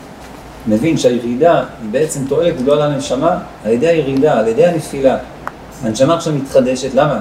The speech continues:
כי כשבן אדם יורד ונופל ממדרגתו, הנשמה עוזבת אותו, כביכול, באותו זמן. היא, מה זה עוזבת? הולכת למעלה, כי היא לא, היא לא מסוגלת להיות במקום כזה. אז היא מתרוממת, ובאותו זמן שהיא מתרוממת, היא מקבלת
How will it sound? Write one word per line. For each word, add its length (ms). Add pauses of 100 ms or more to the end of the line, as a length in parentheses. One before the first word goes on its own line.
(100)
כי 100
כשבן 220
אדם 260
יורד 260
ונופל 300
ממדרגתו, 640 (480)
הנשמה 280
עוזבת 300
אותו, 120 (720)
כביכול, 360 (200)
באותו 220
זמן. 200 (680)
היא, 640
מה 140
זה 100
עוזבת? 220 (220)
הולכת 320
למעלה, 360 (760)
כי 120
היא 260
לא, 160
היא 100
לא 100
מסוגלת 400
להיות 200
במקום 360
כזה. 200 (1500)
אז 120
היא 120
מתרוממת, 440 (320)
ובאותו 480
זמן 180
שהיא 120
מתרוממת, 500
היא 100
מקבלת 380